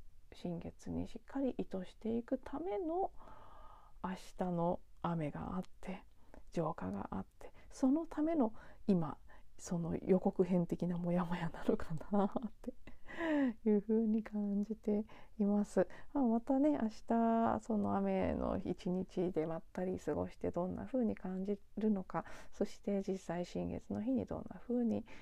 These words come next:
感じたり、今このモヤモヤが私が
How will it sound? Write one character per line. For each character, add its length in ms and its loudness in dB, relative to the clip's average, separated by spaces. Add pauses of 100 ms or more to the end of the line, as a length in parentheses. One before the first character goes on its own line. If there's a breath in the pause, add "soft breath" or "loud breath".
(100)
感 260 -6
じ 100 -10
た 160 -2
り、 220 4
今 220 0
こ 140 -8
の 120 -2
モ 160 -2
ヤ 120 0
モ 140 0
ヤ 140 -2
が 200 0
私 380 -6
が 200 0